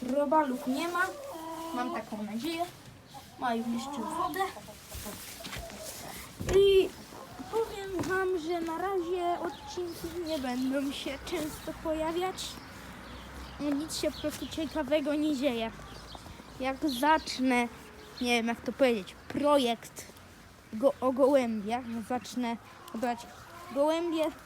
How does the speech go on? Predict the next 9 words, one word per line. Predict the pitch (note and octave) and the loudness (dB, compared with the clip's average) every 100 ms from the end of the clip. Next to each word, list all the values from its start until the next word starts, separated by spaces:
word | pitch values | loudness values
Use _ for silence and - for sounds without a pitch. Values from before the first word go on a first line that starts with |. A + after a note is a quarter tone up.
| - - - - - | -16 -16 -16 -18 -12
to | C4 | -10
wtedy | - B3+ C4 C4 C4 | -4 -2 0 0 0
w | C4+ | -2
ogóle | C4+ A#3+ C4+ B3+ B3 A#3+ | -2 -2 -2 -2 -2 -2
będzie | A3 A#3+ A#3 B3 A#3 A#3+ - | -4 -4 -2 0 0 -2 -6
o | B3+ | -2
wiele | C#4 B3 | -2 0
więcej | C4 - A3+ | -2 -4 -6
odcinków. | A3+ - F4+ F4 E4+ | -4 0 0 2 0